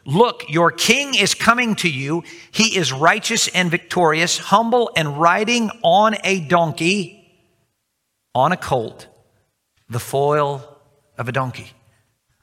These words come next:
I mean, there it is. Five hundred years before Jesus is born. How in the world do they miss this? But they do.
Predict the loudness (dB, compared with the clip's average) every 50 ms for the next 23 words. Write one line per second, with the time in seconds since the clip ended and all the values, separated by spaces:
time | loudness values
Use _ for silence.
0 | _ _ _ _ _ _ _ _ _ _ _ _ _ _ _ _ _ _ _ _
1 | _ _ _ _ _ _ _ _ _ _ _ _ _ _ _ _ 0 2 2 2
2 | 2 2 2 2 2 4 4 4 2 2 -2 -6 -10 -12 -14 -20 -20 _ _ _
3 | _ _ _ _ _ _ _ _ _ _ _ _ _ _ _ _ -18 -10 -2 2
4 | 4 6 6 6 4 2 0 -2 0 0 0 0 0 -2 -4 -4 -4 -2 0 2
5 | 2 2 2 0 -2 -4 -6 -6 -2 0 0 0 0 -2 -2 -2 -2 -2 -2 -2
6 | -2 -4 -4 -4 -6 -6 -6 -2 0 0 0 0 -2 -10 -6 0 2 2 2 2
7 | 2 0 0 2 2 2 2 2 2 0 0 2 2 2 2 2 0 0 0 -2
8 | -2 -4 -4 -4 -4 -6 -8 -8 -12 _ _ _ _ _ _ _ _ _ _ _
9 | _ _ _ _ _ _ _ _ _ _ _ _ _ _ _ _ -10 -8 -4 -2
10 | -2 0 0 0 -2 -2 -4 -10